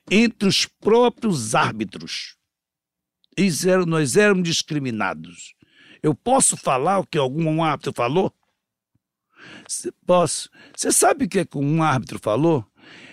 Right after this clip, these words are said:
Chegou pro diretor e disse: quando nós já estávamos tentando alguma coisa, o árbitro de, aí já, aí já nós já estávamos já, ó, disse para,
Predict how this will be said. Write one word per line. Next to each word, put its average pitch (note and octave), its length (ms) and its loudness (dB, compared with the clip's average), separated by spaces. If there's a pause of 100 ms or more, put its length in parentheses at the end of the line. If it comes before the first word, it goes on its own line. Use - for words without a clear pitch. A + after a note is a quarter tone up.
(140)
Chegou G#3 480 4
pro G#3 120 -6
diretor F3+ 600 0
e F3 40 -2
disse: C3+ 440 -4
quando E3+ 320 2
nós D#3+ 380 2
já B2 200 0
estávamos C3 640 -2
tentando D3 600 0
alguma B2+ 320 -2
coisa, E3 480 -2 (420)
o E3 160 0
árbitro D3 380 -2
de, A#2+ 260 -6
aí A#2 300 0
já, E3+ 140 0
aí C#3+ 360 0
já D#3 220 2
nós D3+ 140 0
já C#3+ 100 0
estávamos C#3+ 400 -2
já, C3+ 340 -4 (120)
ó, F2+ 160 -10 (800)
disse D#3+ 420 0
para, D3 320 -2